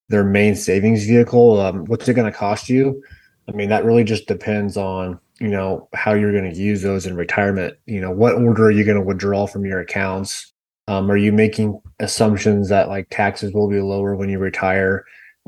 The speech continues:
Um, so you really wanna make sure you're maximizing those tax deferred dollars by making sure when you, basically what you're doing while you're working was deferring that tax decision till later. But when you actually start withdrawing money from those tax deferred accounts,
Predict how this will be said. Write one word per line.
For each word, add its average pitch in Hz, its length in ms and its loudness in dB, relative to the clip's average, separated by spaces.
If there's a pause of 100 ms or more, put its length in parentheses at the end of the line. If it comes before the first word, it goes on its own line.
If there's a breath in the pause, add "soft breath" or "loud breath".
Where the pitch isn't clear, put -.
Um, 95 200 -4
so 107 140 -4
you 117 200 6
really 147 160 8
wanna 123 240 6
make 110 200 4
sure 110 160 0
you're 95 120 -4
maximizing 110 720 0
those 110 160 0
tax 110 300 0
deferred 110 260 -2
dollars 113 380 6
by 101 180 0
making 101 380 -6
sure 104 320 0
when 98 180 -2
you, 98 320 -4 (200)
basically 113 500 4
what 107 160 4
you're 104 160 2
doing 101 300 2
while 98 180 -2
you're 92 160 -8
working 101 320 -2
was 92 120 -6
deferring 104 440 2
that 90 180 -2
tax - 340 -4
decision 98 540 -4
till 95 180 -6
later. 101 440 -4 (200)
But 104 220 2
when 110 140 4
you 101 160 0
actually 107 320 0
start 104 320 0
withdrawing 104 420 -2
money 104 160 0
from 104 180 -6
those 98 140 -4
tax - 300 -2
deferred 107 300 -2
accounts, 95 580 -6